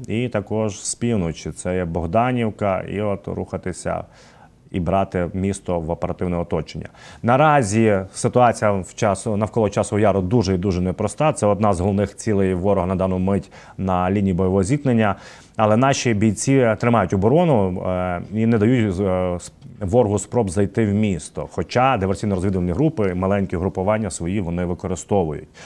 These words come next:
Якщо говорити про південніше від Бахмуту, це традиційно Кліщіївка, ось Андріївка, Курдюмівка, Озарянівка.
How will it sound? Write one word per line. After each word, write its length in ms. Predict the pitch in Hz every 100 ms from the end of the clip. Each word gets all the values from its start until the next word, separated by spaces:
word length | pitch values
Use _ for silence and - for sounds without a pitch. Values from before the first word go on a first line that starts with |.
| - - -
Якщо 260 | - 123
говорити 400 | 120 131 131 135
про 420 | 123 120 120 127 120 -
південніше 880 | 127 107 117 117 107 98 90 - 95
від 200 | 101 95
Бахмуту, 600 | 98 101 135 165 151 123
це 160 | -
традиційно 500 | 95 98 95 - 104
Кліщіївка, 1000 | 101 120 - - 143 139 127 120 107 101 - _ _ _ _ _ _ _ _ - -
ось 280 | 90 82 101
Андріївка, 680 | 95 104 123 110 98 104
Курдюмівка, 680 | 90 104 87 110 104 101 104
Озарянівка. 720 | 98 95 104 95 82 80 80